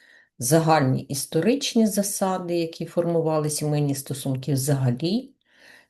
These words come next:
і, зокрема, про формування саме української сім'ї з огляду на історію нашої країни.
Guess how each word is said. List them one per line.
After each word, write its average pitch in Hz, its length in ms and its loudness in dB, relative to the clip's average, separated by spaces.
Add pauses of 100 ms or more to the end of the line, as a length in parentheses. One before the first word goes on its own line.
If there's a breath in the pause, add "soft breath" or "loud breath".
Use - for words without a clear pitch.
і, 202 140 2
зокрема, 185 500 2
про 190 200 -2
формування 156 680 0
саме 170 360 -4
української 143 920 -2
сім'ї 135 500 -2
з - 140 -12
огляду 170 800 -2
на 135 140 0
історію 151 520 0
нашої 127 420 -4
країни. 127 580 -4